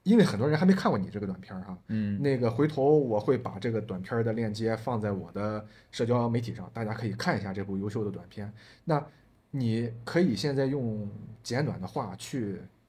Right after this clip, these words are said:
Speaker 1: 给大家推荐一下你这部短片儿，你觉得大家，你希望大家能在里面看到什么？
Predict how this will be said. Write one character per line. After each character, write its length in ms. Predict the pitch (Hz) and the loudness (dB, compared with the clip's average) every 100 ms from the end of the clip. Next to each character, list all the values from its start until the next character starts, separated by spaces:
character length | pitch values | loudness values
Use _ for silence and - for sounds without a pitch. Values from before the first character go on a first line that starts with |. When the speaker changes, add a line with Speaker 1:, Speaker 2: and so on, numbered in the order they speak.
| _ _ | _ _
Speaker 1:
给 100 | 107 | -4
大 120 | 127 | -2
家 120 | 160 | -2
推 200 | 180 - | -2 0
荐 200 | 226 254 | 2 2
一 40 | 107 | 2
下 140 | 107 | -4
你 100 | 95 | -10
这 120 | 95 101 | -10 -8
部 80 | |
短 140 | 95 90 | -8 -10
片 140 | - | -14
儿， 80 | 95 _ | -20 _
你 140 | 120 | -4
觉 180 | 117 131 | 2 4
得 120 | 175 170 | 6 4
大 220 | 160 151 | 2 0
家， 220 | 151 156 | 0 0
你 140 | 143 135 | 0 0
希 200 | 127 220 | 2 4
望 200 | 240 165 | 4 4
大 120 | 139 | 0
家 120 | 135 | -2
能 200 | 131 120 | -2 -2
在 120 | 131 123 | 0 -2
里 80 | |
面 180 | 95 101 - | -2 -6 -2
看 180 | 190 | -2
到 120 | 107 90 | -2 -4
什 80 | |
么？ 160 | - - | -12 -20